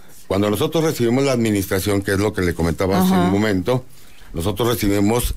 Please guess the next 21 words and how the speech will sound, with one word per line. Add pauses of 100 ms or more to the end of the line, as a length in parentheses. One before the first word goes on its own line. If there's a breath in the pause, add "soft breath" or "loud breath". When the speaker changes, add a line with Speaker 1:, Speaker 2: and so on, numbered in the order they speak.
Speaker 1:
el
pasivo (560 loud breath)
de
la
deuda
exclusivamente
por
ciento
sesenta
y
un
millones.
Speaker 2:
Exacto. (520 loud breath)
Speaker 1:
Ahorita,
en
estos
momentos,
tenemos
ciento
veintiún
millones